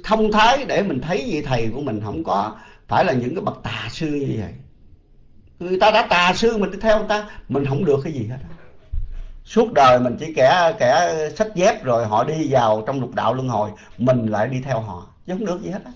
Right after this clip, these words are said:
Và hai nữa là thầy nhắc lại quý vị trên đường tu,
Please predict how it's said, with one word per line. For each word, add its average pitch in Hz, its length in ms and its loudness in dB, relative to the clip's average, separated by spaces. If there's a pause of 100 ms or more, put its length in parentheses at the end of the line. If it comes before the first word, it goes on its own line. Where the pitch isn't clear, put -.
(2750)
Và 143 100 2
hai 196 280 6
nữa 175 320 8
là 170 120 6
thầy 139 180 2
nhắc 220 220 2
lại 151 160 4
quý 180 160 -2
vị 127 220 -4
trên 156 160 0
đường 120 220 -4
tu, 127 200 -4